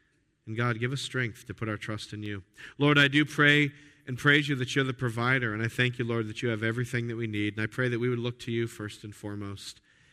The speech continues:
And thank you, Jesus, that you said no to the world's agenda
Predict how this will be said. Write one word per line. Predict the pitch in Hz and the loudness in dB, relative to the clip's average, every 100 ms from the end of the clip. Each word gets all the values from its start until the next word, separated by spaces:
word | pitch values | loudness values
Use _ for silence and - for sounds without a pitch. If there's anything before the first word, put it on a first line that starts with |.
| _ | _
And | 113 | -4
thank | - 139 139 | 2 4 2
you, | 131 | -2
Jesus, | 113 113 110 104 98 - - | 0 0 0 -2 -6 -6 -8
that | - 107 | -6 -4
you | 110 | -2
said | 117 - 110 95 | -2 -2 -4 -4
no | 107 117 131 139 107 95 | -2 2 4 2 0 -6
to | - 110 | -8 -6
the | 101 | -4
world's | 101 113 117 110 104 | -4 -2 -2 -4 -8
agenda | 113 98 104 104 101 98 | -12 -6 -4 -4 -4 -6